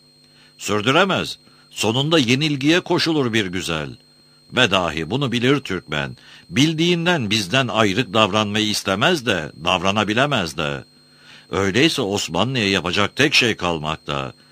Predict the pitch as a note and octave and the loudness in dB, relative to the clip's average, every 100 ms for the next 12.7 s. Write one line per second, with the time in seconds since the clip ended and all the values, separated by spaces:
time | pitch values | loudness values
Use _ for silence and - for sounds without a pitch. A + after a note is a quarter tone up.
0 | - - - F2+ G#2 D2 G2+ B2 - F2 | -20 -20 -6 -4 -2 0 0 -2 -2 -2
1 | E2 E2+ D#2 E2+ - F2+ A2 D3 B2 C#3+ | -2 -4 -2 -4 -2 0 2 4 2 0
2 | - C3+ C#3+ A2+ C3+ D3+ C3 G#2 A2+ C#3 | 0 -2 -2 0 0 2 2 2 2 2
3 | A#2+ A#2 F#2 A2 G2+ G#2+ G2 B2 G#2+ G#2+ | 0 0 -2 -2 -2 -2 0 -2 0 -2
4 | F#2+ A2+ B2+ G2+ - G#2+ F2+ A2 G2+ G#2+ | 0 0 2 0 0 -6 -2 -2 0 0
5 | C#3 C3 - G2+ F2+ E2+ D#2 D#2 C#2 _ | 0 -2 0 -2 -2 -2 -2 -4 -6 _
6 | _ _ _ _ _ _ _ _ _ _ | _ _ _ _ _ _ _ _ _ _
7 | _ - - - - - - G#2 F#2 - | _ -20 -20 -20 -20 -20 0 2 2 2
8 | G#2 G#2 - A2 G2 A2 A#2 F#2+ F#2 F#2+ | 2 2 2 0 0 0 -2 -2 0 0
9 | F2 G2 F2+ - G#2 - F2 F#2 D2+ A2 | 2 2 2 2 0 0 -2 -4 -4 -4
10 | C3 C#3 C#3+ B2 A2+ B2+ A#2+ G#2+ A2+ - | -2 -2 0 0 0 -2 -2 -2 -2 -2
11 | A#2+ G#2 A#2+ A2+ A2 F#2+ F#2+ F#2 F#2 F2 | -2 2 2 4 2 2 2 0 0 0
12 | E2+ D#2 D2+ E2+ E2 C#2 - | 0 0 -2 -2 -2 -4 -10